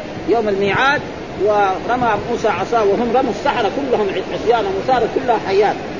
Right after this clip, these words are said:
فقامت الحية الذي رماها موسى عليه السلام تبتلع ما هي عنده، ابتلعت الدنيا، ابتلعت حتى ابتلعت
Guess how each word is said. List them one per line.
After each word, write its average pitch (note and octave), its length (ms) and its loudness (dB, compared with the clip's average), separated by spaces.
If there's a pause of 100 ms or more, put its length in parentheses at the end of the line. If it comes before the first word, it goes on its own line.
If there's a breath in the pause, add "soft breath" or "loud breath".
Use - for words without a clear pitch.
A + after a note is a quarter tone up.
(120)
فقامت C4 380 2
الحية B3+ 300 4
الذي A3+ 240 2
رماها A3+ 400 0
موسى A#3+ 180 -2
عليه G3+ 220 2
السلام A3 400 2
تبتلع B3 320 0
ما A3+ 160 0
هي A3 120 2
عنده، F3+ 220 -2 (500)
ابتلعت A#3+ 480 2
الدنيا، G#3+ 460 0
ابتلعت A#3 360 0 (100)
حتى C4+ 240 0
ابتلعت C4+ 380 0